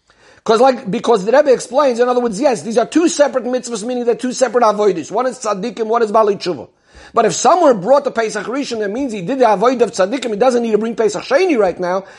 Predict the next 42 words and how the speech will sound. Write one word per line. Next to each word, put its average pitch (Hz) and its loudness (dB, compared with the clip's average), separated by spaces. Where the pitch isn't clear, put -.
'cause 220 2
we 208 -4
said 240 -2
Pesach 247 0
Rishon 254 -2
also 294 2
includes 247 0
the 175 0
tshuva 220 2
of 185 0
tzaddikim. 190 -2
Nevertheless, 240 2
the 190 -6
ultimate 247 0
idea 202 0
of 190 -8
tshuva 202 -4
is 180 -4
gonna 190 4
be 226 0
still 226 2
in 190 0
the 185 2
tshuva 214 0
on 202 2
an 185 -2
Aveira, 175 2
like 151 -6
the 165 -6
other 240 4
two 175 0
aspects 151 -4
of 147 -10
Pesach 151 -8
Sheni, 170 -6
where 165 -4
it's 156 -10
either 190 2
tashlumin 190 0
or 156 4
a 143 -4
takana. 190 0